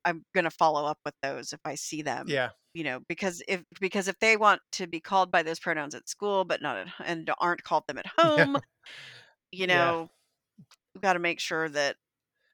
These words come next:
Speaker 1: you know, that we're, we're communicating, I guess,
Speaker 2: Yeah.
Speaker 1: clearly, you know, and, and making sure that other people in the classroom respect that too.
Speaker 2: Yeah, it, it's a,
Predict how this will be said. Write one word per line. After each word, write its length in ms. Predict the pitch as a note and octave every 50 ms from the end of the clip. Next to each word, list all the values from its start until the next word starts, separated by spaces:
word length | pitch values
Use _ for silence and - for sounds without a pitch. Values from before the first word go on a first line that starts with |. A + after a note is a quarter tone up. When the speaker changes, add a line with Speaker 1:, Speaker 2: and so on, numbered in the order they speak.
| _ -
Speaker 1:
you 120 | E3+ E3+ D#3
know, 140 | D3+ D3
that 240 | C#3+ D#3 D3 C#3 A#2 - _ _ -
we're, 140 | E3 D#3+ - _ _ _ _ _ _ _ _ -
we're 420 | D#3 D#3+ D#3 D3 C#3+ C#3+ D3 D3 D#3+ _ _ - -
communicating, 840 | - F#3+ F3+ F3 E3 E3 - - F3 D3+ C#3+ C#3+ B2+ A#2+ C#3 B2+ - -
I 60 | - D#3+
guess, 180 | D#3 D3+ - - - - - G#3 E3 D#3 D3 C#3
Speaker 2:
Yeah. 280 | C#3+ C#3 C3 B2 A#2 F#2+
Speaker 1:
clearly, 40 | - _ _ _ _ -
you 80 | D3
know, 360 | C3+ B2 B2 C#3 C#3 C3 G2 - _ _ _ _ _ _ _ -
and, 460 | D#3+ E3 D#3+ D3+ D3+ D3+ D3 D3 - - -
and 140 | D#3 D#3 D#3
making 260 | D#3 D3 - D#3 D3
sure 160 | - - E3 C#3
that 120 | D3 C#3+
other 160 | D3 B2+ C3 -
people 300 | - D#3+ - - C3+ B2+
in 60 | C3+
the 60 | -
classroom 400 | - - A#2+ A#2+ - - C3+ C#3
respect 320 | A#2 - - - G#2 - _ -
that 160 | F2+ - - -
too. 300 | - - - - - -
Speaker 2:
Yeah, 300 | D4 A3 C4 A#3+ E3+ E3
it, 140 | D#3 D#3 A#3
it's 200 | G3+ D3 - F#3
a, 120 | E3+ E3+